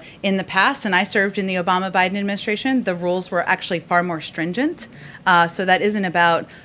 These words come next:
uh, anyone's personal point of view. It's about working through the process, the history, and modernizing it and taking steps to address the fact that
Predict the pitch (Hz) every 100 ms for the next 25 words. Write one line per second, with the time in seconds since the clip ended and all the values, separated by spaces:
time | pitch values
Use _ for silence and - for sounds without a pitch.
0 | - - 170 196 202 190 180 - 202 -
1 | 214 - 208 208 214 262 254 180 170 170
2 | 180 180 185 170 190 170 - 180 180 175
3 | 202 180 - 151 180 - 208 208 233 -
4 | - 190 190 190 - 175 180 208 214 214
5 | 226 277 262 196 202 202 202 180 220 208
6 | - - 202 214 240 262 254 233 247 220
7 | 208